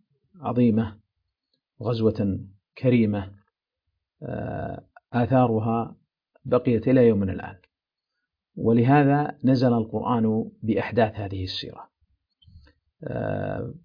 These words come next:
فمثلًا في سورة الأنفال، آه، ذكر الله عز وجل في مواضع متعددة، آه، أحداث غزوة بدر،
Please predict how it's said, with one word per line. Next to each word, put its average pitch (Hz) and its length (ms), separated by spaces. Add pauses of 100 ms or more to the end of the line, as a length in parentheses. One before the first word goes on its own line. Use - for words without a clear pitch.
(140)
فمثلًا 113 960
في 113 100
سورة 120 300
الأنفال، 107 580 (760)
آه، - 380 (260)
ذكر 117 300
الله 107 160
عز 101 280
وجل 117 520
في 120 120
مواضع 113 480
متعددة، 113 800 (920)
آه، 147 220 (1160)
أحداث - 360 (680)
غزوة 104 340
بدر، - 300